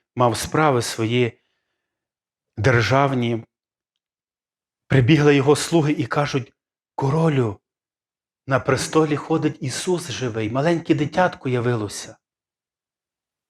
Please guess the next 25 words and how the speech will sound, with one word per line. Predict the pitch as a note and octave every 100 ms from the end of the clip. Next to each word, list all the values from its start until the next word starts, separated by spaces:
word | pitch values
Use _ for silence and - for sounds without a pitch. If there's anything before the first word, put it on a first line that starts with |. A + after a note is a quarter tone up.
| _ _ _ _
Маленьке | D#3+ F3 G3+ G3 G3
дитятко. | G3 G#3 G#3 F#3 - - A#2+ _ _ _ _ _ _ _ _ _ _ _
І | C3+
думали, | B2 D3+ D3
король | C#3+ D#3 D#3+ F3+ C#3 - _ _
зразу | - E3 F3+ E3+ D3+
підведеться, | A#2+ _ F#3+ F#3+ G#3+ G#3+ G3 - D3
почне | F3+ - G3 F3+
бігти | B2+ G#3 - F3+
до | D#3+
каплиці | D#3+ - F#3 G3+ G3+ D3+
чи | -
до | D#3+
церкви, | - - G#3+ G3 - D#3+ C3+ - - - -
щоб | - D3+
подивитися, | E3+ F3+ G#3 G#3 - E3
де, | C3+ A3 G3
де | D3 A#3 G3+
Ісус. | F3+ - A#3 D#3+ - - - _ _ _ _ _ _ _ _ _ _ _ _ _ _ _ _ _ _
А | G#2
король | A#2+ C3
так | A2 B2+ -
легенько | A#2+ B2+ B2+ -
підвів | - A2 B2+ C3 B2
очі | B2 - - D#3+